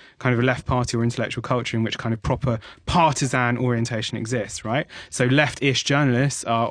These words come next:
frequently isolated, um, you know, and, and frequently, you know, made to be the kind of, you know,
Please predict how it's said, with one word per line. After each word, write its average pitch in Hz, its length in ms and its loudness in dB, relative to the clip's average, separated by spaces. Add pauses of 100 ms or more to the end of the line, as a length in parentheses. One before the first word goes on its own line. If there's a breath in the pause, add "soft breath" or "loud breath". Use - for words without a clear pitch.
frequently 120 400 -2
isolated, 139 720 -2 (420 loud breath)
um, 113 440 0
you 123 80 0
know, 113 80 0
and, 110 540 -2
and 110 280 -2
frequently, 120 460 -2
you 120 220 -2
know, 104 180 -4
made 110 480 0
to 107 320 -6
be 104 180 -4
the 107 160 -8
kind 107 300 -8
of, 101 160 -12
you 110 40 -6
know, 95 140 -8